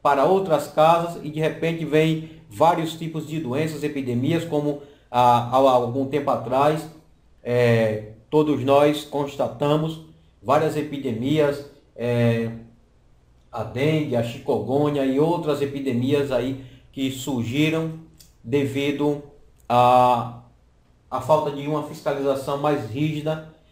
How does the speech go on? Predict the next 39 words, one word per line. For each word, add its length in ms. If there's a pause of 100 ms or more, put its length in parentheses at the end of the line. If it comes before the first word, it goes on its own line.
(140)
e 100
também 380
até 200
mesmo 480 (260)
por 200
parte 340
da 180
própria 340
pessoa 440
cuidar 340
da 120
sua 280
casa, 520 (280)
é, 640
e 20
dos 220
seus 120
reservatórios 720
de 120
água. 360
Enfim, 300
isso 220
é 40
apenas 440
um, 240 (440)
um 120
tema 640
que 100
é 140
o, 560
o 100
caso 260
do, 520 (480)
do, 500
do, 300
dos 240
mosquitos, 680
né? 240 (640)
Mas, 580